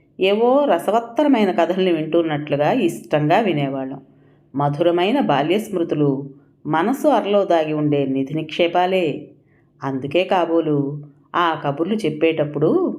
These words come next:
ఆనంద తరంగితమయ్యే మనసును ప్రతిబింబిస్తూ అమ్మ కళ్ళు తళతళలాడుతుంటాయి.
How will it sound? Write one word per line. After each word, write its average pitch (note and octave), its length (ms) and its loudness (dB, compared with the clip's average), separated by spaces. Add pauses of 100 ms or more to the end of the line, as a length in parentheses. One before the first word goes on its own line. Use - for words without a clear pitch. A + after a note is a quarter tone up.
(500)
ఆనంద F#3+ 420 0
తరంగితమయ్యే B3 840 2
మనసును F3+ 460 0
ప్రతిబింబిస్తూ D#3 1040 -2 (460)
అమ్మ C#3+ 260 -2
కళ్ళు D#3 680 0
తళతళలాడుతుంటాయి. C#3+ 1040 0